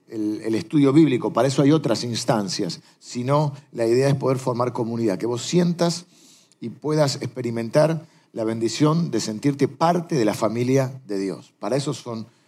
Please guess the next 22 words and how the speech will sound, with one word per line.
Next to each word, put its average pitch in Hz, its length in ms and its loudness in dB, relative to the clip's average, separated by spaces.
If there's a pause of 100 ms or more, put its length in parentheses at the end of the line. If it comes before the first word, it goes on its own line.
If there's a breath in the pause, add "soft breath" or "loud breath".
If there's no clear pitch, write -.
(140 soft breath)
básicamente. 95 520 -6
Y 196 40 4
hay 208 120 6
grupos 147 520 2 (480)
de, 98 380 -2
de 98 140 -4
toda 127 400 -2
índole. 101 560 -2 (340 soft breath)
Hay 120 140 -2
grupos 127 360 0
de 101 180 0
matrimonios, 151 800 2
hay 104 100 0
grupos 104 280 -2
de 101 160 0
hombres, 131 360 0
mujeres, 123 640 2 (220 loud breath)
de 117 140 -8
jóvenes, 127 640 0 (400 soft breath)
eh, 120 200 6
algunos 135 280 4
pro-, 139 160 -2